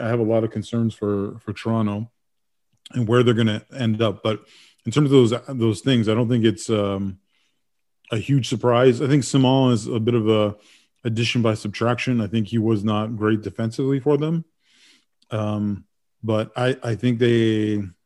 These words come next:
they needed to add some pieces, es-, uh, and particularly at the back. And I don't think they, uh, I, I think they're, I don't think their, their days of battling for silverware, uh, are,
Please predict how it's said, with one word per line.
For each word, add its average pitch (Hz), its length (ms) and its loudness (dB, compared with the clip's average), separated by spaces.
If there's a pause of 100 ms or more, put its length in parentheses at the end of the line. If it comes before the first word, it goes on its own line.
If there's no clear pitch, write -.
(440)
they 120 220 2
needed 123 360 4
to 127 160 0
add 110 260 0
some 110 140 -2
pieces, 98 480 -4
es-, - 300 -12
uh, 120 160 -2 (100)
and 107 160 -6
particularly 110 460 0
at 92 80 -6
the 101 80 -6
back. 98 360 -8 (480)
And 110 140 -2
I - 20 0
don't 110 140 -2
think 107 220 -2
they, 104 420 -2
uh, 98 300 -6
I, 113 120 0 (120)
I 120 40 -6
think 123 300 0
they're, 113 340 4 (800)
I 120 100 0
don't 127 200 2
think 120 180 2
their, 120 180 6
their 127 240 6
days 127 240 8
of 113 140 4
battling 117 400 4
for 110 160 0
silverware, 107 840 2 (800)
uh, - 20 -20
are, 101 880 -4